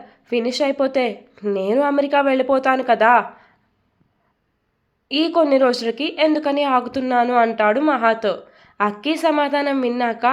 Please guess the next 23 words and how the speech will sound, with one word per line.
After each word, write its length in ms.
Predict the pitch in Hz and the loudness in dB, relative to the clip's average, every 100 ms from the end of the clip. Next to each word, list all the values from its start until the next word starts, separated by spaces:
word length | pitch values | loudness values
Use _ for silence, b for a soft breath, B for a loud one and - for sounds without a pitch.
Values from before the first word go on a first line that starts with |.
| 311 294 | -2 -4
మహాకి 540 | 254 240 269 269 294 311 | -4 0 -2 -2 -6 -6
అసహనంగా 680 | 254 262 247 262 247 247 | -6 -6 -6 -4 -2 -2
అనిపిస్తుంది. 680 | 262 254 254 247 240 226 220 208 B B B B | -2 -2 -6 -8 -6 -4 -4 -8 B B B B
వీడు 280 | 233 233 208 | -4 -4 -4
గట్టిగా 320 | 196 254 262 | -6 -2 0
ఫిక్స్ 280 | 320 349 349 | 0 -2 -2
అయినట్టున్నాడు 720 | 311 294 277 285 262 254 220 214 - | 0 0 -2 -2 0 2 4 0 -4
వెళ్ళిపోవాలి 760 | 208 220 226 233 254 247 240 240 | -2 0 0 0 2 4 4 4
అని. 200 | 226 208 - b b 185 | 0 -2 -8 b b -8
ఏదో 360 | 196 240 302 392 | -4 -2 0 0
ఒకటి 280 | 370 285 | 0 -2
చేసి 400 | 269 269 226 277 381 - B - | -2 0 0 -2 -4 -6 B -6
నా 160 | 220 208 202 | 0 0 0
మాయలో 480 | 185 185 233 285 | 0 2 4 4
పడేసి, 520 | 311 254 247 262 320 370 370 B B 269 | 2 2 0 -2 -2 -4 -4 B B -2
"మహా, 580 | 277 285 220 233 240 | 2 2 2 2 4
మహా" 400 | 277 269 240 214 | 4 2 0 2
అంటూ 360 | 240 226 214 269 | 2 2 0 -2
నా 180 | 294 277 | -2 -2
చుట్టూ 640 | 247 - 208 - 370 415 - B _ | -4 -12 -10 -2 0 -2 -6 B _
కుక్క 300 | 294 285 - | -6 -6 -4
పిల్లలా 420 | 208 214 208 226 277 | -2 0 0 2 0
తిప్పించుకుంటాను 1000 | 294 - 277 262 277 262 247 233 240 | -2 -6 -6 -4 -4 -2 0 0 -2